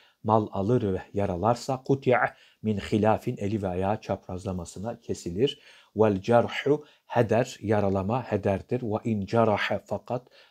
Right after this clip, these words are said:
ev katele, sadece yaralasa veya öldürse, fetabe, sonra da tövbe etse, neden önce? Kable ey yu'haze, yakalanmadan önce فَلَا حَدَّ, had yoktur. وَالْحَقُّ لِلْوَلِيِّ,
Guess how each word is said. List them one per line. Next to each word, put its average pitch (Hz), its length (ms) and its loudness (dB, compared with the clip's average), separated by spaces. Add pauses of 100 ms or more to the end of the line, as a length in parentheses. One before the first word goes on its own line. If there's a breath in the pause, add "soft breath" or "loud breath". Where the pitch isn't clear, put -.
(120)
ev 113 220 0
katele, 107 540 0
sadece 98 480 0
yaralasa 92 640 -2
veya 95 360 -2
öldürse, 98 840 -2 (380 soft breath)
fetabe, 107 720 2 (300 soft breath)
sonra 101 420 2
da 95 80 -2
tövbe 101 360 2
etse, 110 360 -4
neden 101 380 0
önce? 98 400 0 (300 loud breath)
Kable 101 460 2
ey 107 160 4 (180)
yu'haze, 120 800 2 (340 loud breath)
yakalanmadan 104 920 0
önce 107 360 -2
فَلَا 110 440 2
حَدَّ, 120 420 0
had 120 280 -4 (100)
yoktur. 117 380 -2
وَالْحَقُّ 123 800 0
لِلْوَلِيِّ, 110 800 2